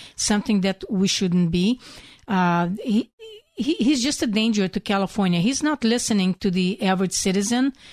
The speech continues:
He is doing whatever he wants, running amok.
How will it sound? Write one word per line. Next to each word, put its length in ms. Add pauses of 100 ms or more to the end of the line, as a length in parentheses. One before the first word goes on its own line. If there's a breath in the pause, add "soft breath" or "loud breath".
(200 loud breath)
He 180
is 140
doing 260
whatever 360
he 140
wants, 560
running 460
amok. 540